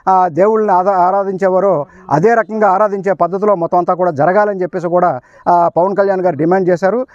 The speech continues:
ఆ డిమాండ్కి, ఆ, అనుకూలంగా చంద్రబాబు నాయుడు గారు సిట్ని కూడా ఏర్పాటు చేయడం జరిగింది.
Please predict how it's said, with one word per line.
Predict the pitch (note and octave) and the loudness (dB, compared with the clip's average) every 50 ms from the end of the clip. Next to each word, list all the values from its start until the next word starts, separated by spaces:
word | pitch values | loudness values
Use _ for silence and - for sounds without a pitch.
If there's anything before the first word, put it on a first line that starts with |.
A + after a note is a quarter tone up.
| - - - - | -20 -10 -2 0
ఆ | D3+ E3+ | 0 0
డిమాండ్కి, | E3+ D#3 F3 F#3+ A3 A#3+ B3 A#3+ B3 - A3 F#3 D#3 D3+ - _ _ _ _ - | 0 -2 -2 0 0 0 0 -2 -2 0 0 0 0 -2 -8 _ _ _ _ 0
ఆ, | F#3 F3+ F3+ E3+ E3+ E3+ D#3+ E3 E3 D#3+ D#3+ D#3+ D#3 D#3 D#3 | 0 2 2 0 0 0 0 0 0 0 0 0 0 0 0
అనుకూలంగా | - - A3+ A#3 A3+ A3 A3 G#3+ G3+ F3 D3 C#3+ - _ _ _ _ - E3+ | 0 0 0 0 0 0 0 0 0 0 0 -4 -10 _ _ _ _ -2 -2
చంద్రబాబు | F3 G3+ G#3+ G#3+ G#3 G#3 G#3 | 0 0 2 2 2 2 0
నాయుడు | G3+ G3 G3 | -2 -2 0
గారు | F#3+ F#3+ F3 | -2 -2 -2
సిట్ని | C#3+ - F#3 - - A3+ G#3+ | -2 -6 -8 -4 -4 -2 0
కూడా | G3+ G3+ F#3+ F#3 F3 | 2 2 2 0 -2
ఏర్పాటు | F3 - G3+ F#3+ E3 - | -2 -2 -2 -2 0 -2
చేయడం | F3 E3+ E3+ | -2 -2 0
జరిగింది. | D#3 D#3 D#3+ E3 F3 F#3 G#3 A#3 B3+ | -2 0 0 0 0 0 0 -2 -4